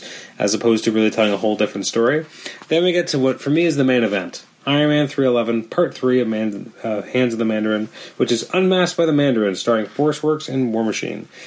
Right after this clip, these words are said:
And again, the, uh, the artwork is highly stylized, um, but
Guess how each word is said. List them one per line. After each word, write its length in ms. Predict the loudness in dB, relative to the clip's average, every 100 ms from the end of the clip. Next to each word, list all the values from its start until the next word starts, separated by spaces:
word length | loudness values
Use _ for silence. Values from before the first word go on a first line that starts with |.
| -20 -8
And 320 | 0 2 2
again, 520 | 2 2 2 0 -4 -2
the, 260 | 0 2
uh, 200 | 4 2
the 100 | 2
artwork 460 | 2 2 2 0 0
is 320 | 0 0 -6 -10
highly 260 | -10 -8
stylized, 800 | -6 -2 0 2 2 2 2 -2 -10 -20 -20 _ -2
um, 440 | 0 0 -2 -4
but 280 | -2 -2 -2